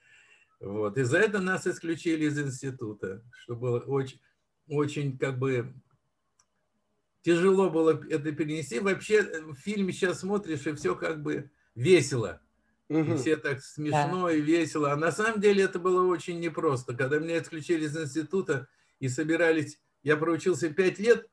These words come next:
Speaker 1: и, и уже должен был защитить диплом. И тут меня исключают. Мало этого, меня стали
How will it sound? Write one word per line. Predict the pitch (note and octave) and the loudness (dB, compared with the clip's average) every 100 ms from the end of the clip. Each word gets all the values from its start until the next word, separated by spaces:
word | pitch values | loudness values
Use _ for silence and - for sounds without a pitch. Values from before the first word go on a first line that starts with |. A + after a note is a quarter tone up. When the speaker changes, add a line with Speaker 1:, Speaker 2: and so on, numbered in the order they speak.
| _ | _
Speaker 1:
и, | C#3+ | -4
и | D3+ E3 | -2 -2
уже | D#3+ F#3+ | 0 0
должен | F3+ G3 F3+ | 2 0 0
был | F3+ E3+ | 0 0
защитить | D#3+ - D#3+ F#3+ E3+ | -4 -8 -8 -8 -4
диплом. | F#3 F3 D3 A#2+ | -4 0 0 0
И | C3 | -2
тут | C3 E3 | -4 -4
меня | E3+ E3 E3+ | -4 -4 -4
исключают. | - E3 D3+ C#3 A2+ G2+ _ | -6 -8 -4 -2 -2 -4 _
Мало | C3 E3 G3+ | -2 2 4
этого, | F3+ C#3 C3 A2+ G2 - - - _ - | 6 4 2 0 -2 -8 -20 -20 _ -6
меня | C3 E3 F#3 | -2 0 -2
стали | - F3 E3+ E3 | 0 2 2 0